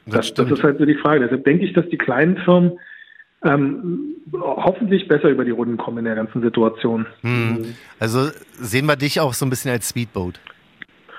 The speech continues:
Speaker 2: <laughs>
Speaker 1: Also Sonra, sagen wir mal
Speaker 2: Ja, um
Speaker 1: Sonra.
Speaker 2: ehrlich zu sein, ähm, ja, ich, ich, also ich habe natürlich auch, ähm, Kosten, die ich hier zahlen muss.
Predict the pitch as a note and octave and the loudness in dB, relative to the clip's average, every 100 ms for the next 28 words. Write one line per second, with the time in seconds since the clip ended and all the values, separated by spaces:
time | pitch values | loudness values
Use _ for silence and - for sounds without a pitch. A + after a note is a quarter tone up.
0 | - - _ - F3 F3 G3 - F3+ C3+ | -20 -20 _ 2 2 2 -2 -2 0 0
1 | B2 - D#3 D3+ A#2+ G#2 - _ - C#3+ | 0 2 2 2 2 -2 -12 _ -2 0
2 | C#3+ F3 D3 E3+ E3 F#3+ G#3+ G#3+ E3+ E3 | 4 6 6 6 4 2 2 2 6 6
3 | F3+ F3+ F3 D#3+ D#3+ D#3+ D3+ - - - | 4 2 0 0 0 -2 -6 -12 -18 -8
4 | - A2+ D3 F3 B2 - D3+ - C#3 A#2 | -4 0 4 4 2 -2 -6 -4 -4 2
5 | A#2 A#2 B2+ C3+ C3+ D3+ B2+ B2+ G#3 - | 2 2 0 2 2 4 4 4 2 0
6 | - C#3+ C3 B2+ C#3 C3 C3 _ - C3+ | -2 0 0 -4 -10 -14 -20 _ -2 -2
7 | - - B2+ A#2 - C3+ - A#2+ D3 D#3+ | -2 -2 0 0 0 0 0 2 4 4